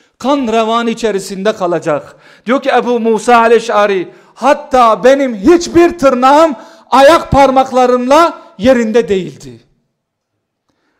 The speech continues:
Artık yürüyemez hale geldiğim için izarından bir parça yırttım, ayağıma bağladım. Ve benim gibi bütün kardeşlerim bağladı. Bu gazvenin adına biz o saat Zatur Rikka dedik.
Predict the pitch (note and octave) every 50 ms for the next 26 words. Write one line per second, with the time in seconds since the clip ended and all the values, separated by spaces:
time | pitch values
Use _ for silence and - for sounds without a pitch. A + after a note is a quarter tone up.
0 | _ _ _ D#3+ F3+ F#3+ F#3+ - G#3+ - - D#3 D3+ E3+ F3+ F3 F#3+ G3+ G3+ F#3+
1 | F3+ F3+ F3+ E3+ F3 F3 F#3+ F#3 D3 E3 E3 E3+ D#3 E3 G3+ F#3+ E3 D#3+ D#3+ E3
2 | - - - G#3+ A3 A#3 A#3+ B3 A#3 - _ _ _ _ _ _ _ _ _ _
3 | F#3+ F3+ F#3+ E3+ C#3+ F3 F3 F3+ F3 F3 F3 F3 E3+ E3+ E3+ E3+ E3 E3 D#3 F#3
4 | F3+ F#3 - F3 E3 D#3+ D#3+ - E3 D3+ D#3+ D#3 D#3 _ G#3 F#3+ F3 D#3 D#3 D#3
5 | D3 D3 D3 D3+ C#3+ C#3+ C3+ B2+ B2 A#2+ A#2+ A#2 B2 A#2 A#2 A2+ _ _ _ _
6 | _ _ _ F#3+ G3 E3 G#3+ A3+ A#3 C#4 C4+ B3 G#3+ A#3 G#3+ A3 F#3 A3 B3 A#3+
7 | - D#4 D4+ C4+ - C4 B3 A#3 G#3+ A3 A3 A3+ A#3 A3+ A3+ A#3 G#3+ G3 G#3 G3+
8 | G3 F#3+ F#3+ F#3 D#3 F#3+ G3 D#3+ - - - _ _ _ _ _ B3+ D#4 D#4 B3+
9 | C#4 C4 G#3 G3 A#3 B3 B3 B3 A#3+ A#3 A#3+ C4 B3+ - C#4+ C#4 C4+ B3+ A#3+ F#3+
10 | C4 C4 A3 B3+ - C4+ C#4+ C#4+ C4+ C#4 - C4+ B3+ B3+ A#3+ - D4 E4+ E4 E4
11 | - - - - _ _ _ _ _ _ _ _ C#3+ D#3 A#3 A#3 A3+ G#3 G3 F#3
12 | - - G3 G3 E3+ D3+ C#3+ F3 A#3+ A#3 A#3 - - F3+ E3+ - D#3 C#3 - -
13 | B2 A#2 - _ - - _ _